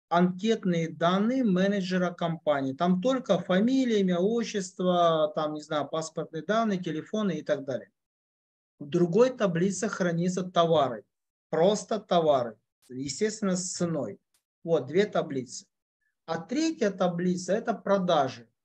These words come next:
То есть в третьей таблице, а, приходит, э, менеджер, вводит логин, пароль, в третьей таблице появляется его айдишка.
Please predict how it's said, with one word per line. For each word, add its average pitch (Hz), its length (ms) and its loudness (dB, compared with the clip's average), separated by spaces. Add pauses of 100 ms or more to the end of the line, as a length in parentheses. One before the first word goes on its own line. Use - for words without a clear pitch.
(380)
То 190 60 2
есть 185 140 -4
в - 60 -20
третьей 262 300 -2
таблице, 190 760 2 (440)
а, 165 340 -2
приходит, 202 600 0
э, 151 640 2
менеджер, 175 840 2 (600)
вводит 226 300 4
логин, 196 440 4
пароль, 240 460 2 (520)
в - 20 -20
третьей 233 280 0
таблице 208 480 2
появляется 202 720 2
его 175 560 4
айдишка. 170 680 -4